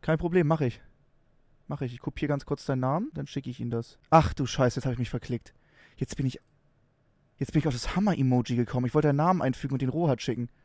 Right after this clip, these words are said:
Oh, fuck. Permanently banned. Sorry, da hab ich jetzt echt total verklickt. Egal, ich schreib Rohat. Bei Rohat wirst du hundertprozentig entbannt. Safe.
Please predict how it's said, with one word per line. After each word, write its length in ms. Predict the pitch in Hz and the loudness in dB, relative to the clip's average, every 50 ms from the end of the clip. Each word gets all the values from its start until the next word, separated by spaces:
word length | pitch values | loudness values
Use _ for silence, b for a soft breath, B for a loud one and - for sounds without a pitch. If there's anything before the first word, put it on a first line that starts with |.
| _ _ _ _ - _ _ _ _ _ _ _ _ _ _ | _ _ _ _ -20 _ _ _ _ _ _ _ _ _ _
Oh, 220 | 143 139 139 123 | 4 4 4 4
fuck. 760 | - - - - - _ _ _ _ _ _ _ - - - | 2 -4 -12 -14 -16 _ _ _ _ _ _ _ -16 -2 2
Permanently 520 | - - 156 175 185 175 156 147 - 139 117 | 4 6 6 6 4 4 2 0 -2 -4 0
banned. 460 | - 156 160 156 147 151 160 - - _ _ | 2 4 4 6 4 2 0 -4 -8 _ _
Sorry, 280 | - - - 120 123 | -12 -10 -6 -4 -2
da 80 | 123 123 | -2 -2
hab 60 | 117 | -2
ich 100 | 123 120 | -2 -6
jetzt 160 | 127 - - | -6 -6 -6
echt 160 | 131 117 - | -8 -10 -10
total 200 | - - - 135 | -14 -10 -8 -8
verklickt. 400 | 123 - 131 - - 131 - _ b b b b b b b b b b b b b b b b - | -8 -8 -12 -10 -10 -12 -12 _ b b b b b b b b b b b b b b b b -6
Egal, 380 | 143 131 139 131 131 127 113 - | 2 4 6 6 8 6 4 0
ich 120 | - 117 - | -4 -4 4
schreib 240 | - 160 156 143 | 6 8 8 8
Rohat. 360 | 143 151 156 135 123 120 - - | 8 6 8 8 8 6 4 4
Bei 100 | 143 139 | 4 4
Rohat 260 | 143 185 208 190 - | 8 8 8 8 8
wirst 160 | 160 147 - | 4 2 4
du 100 | 165 139 | 2 2
hundertprozentig 640 | 160 190 190 170 - - 147 - - 156 143 135 131 | 2 2 2 2 2 0 -4 0 2 0 0 0 -2
entbannt. 420 | 123 127 120 - 123 120 113 - - - _ _ _ | -4 -4 0 2 2 2 2 -2 -6 -16 _ _ _
Safe. 520 | - - - 165 156 135 120 - - - | -14 -2 4 6 6 6 6 2 -2 -14